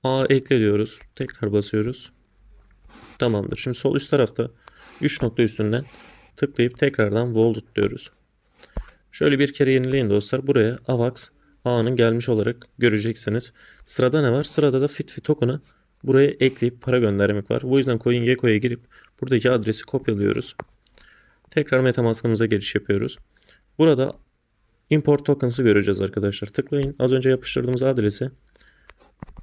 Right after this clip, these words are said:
kop-, az önce kopyaladığımız adresi yapıştırıyoruz buraya.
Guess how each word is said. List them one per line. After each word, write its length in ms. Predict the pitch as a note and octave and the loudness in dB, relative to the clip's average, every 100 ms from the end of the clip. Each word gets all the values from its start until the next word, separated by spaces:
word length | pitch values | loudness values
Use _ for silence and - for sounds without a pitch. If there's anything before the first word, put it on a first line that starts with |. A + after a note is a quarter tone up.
| - - - | -16 -18 -6
kop-, 220 | - C3+ B2+ | -2 0 0
az 140 | B2 | 0
önce 140 | B2+ | -2
kopyaladığımız 580 | B2 C3 C3 B2 A#2+ A#2+ | -2 -2 0 2 2 0
adresi 540 | C3 B2 A2 - C3+ C3+ - B2 | 0 0 -2 -4 -8 -10 -6 -4
yapıştırıyoruz 600 | A2+ - A#2+ G2+ G2 G#2+ | -4 -4 0 2 0 -2
buraya. 320 | G#2 B2 | -4 -4